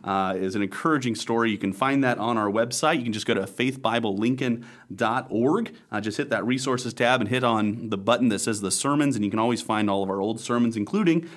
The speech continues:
Speaker 2: uh, Scott Mathis's message from our One Faith service this last Sunday.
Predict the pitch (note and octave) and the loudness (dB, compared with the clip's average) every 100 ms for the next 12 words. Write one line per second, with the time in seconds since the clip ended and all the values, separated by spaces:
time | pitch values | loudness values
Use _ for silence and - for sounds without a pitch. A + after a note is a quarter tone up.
0 | - G#2 G#2 - A2 F2+ G#2 G#2+ A2 - | -6 -6 -4 0 0 2 2 2 0 -4
1 | F#2 G#2 G#2+ A2 G2+ - G2 F#2+ A2 A2 | -2 -2 0 -2 -2 -2 0 2 2 2
2 | G#2 G2+ - G#2+ G2+ - F#2 G#2 G2 - | 0 0 -2 -2 -2 -4 -4 -2 -2 0
3 | C#3 C3 - | 2 2 0